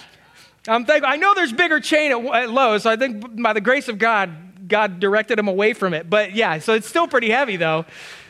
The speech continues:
Still pretty heavy. All right, you don't have to wear that anymore. That's the best news. And listen,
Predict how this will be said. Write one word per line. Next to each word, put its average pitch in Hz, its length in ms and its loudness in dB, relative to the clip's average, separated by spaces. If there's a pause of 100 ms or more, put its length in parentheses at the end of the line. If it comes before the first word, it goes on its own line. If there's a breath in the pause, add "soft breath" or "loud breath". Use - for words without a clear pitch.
(100)
Still 233 220 -2
pretty 170 240 -6
heavy. 135 340 -8 (680)
All 165 80 -8
right, 220 60 -4
you 233 120 -4
don't 294 360 0
have 226 360 0
to 254 100 -2
wear 262 480 4
that 190 300 2
anymore. 147 580 -6 (540)
That's 269 200 -4
the 349 80 0
best 277 320 -2
news. 285 160 -2
And 262 140 2
listen, 294 480 0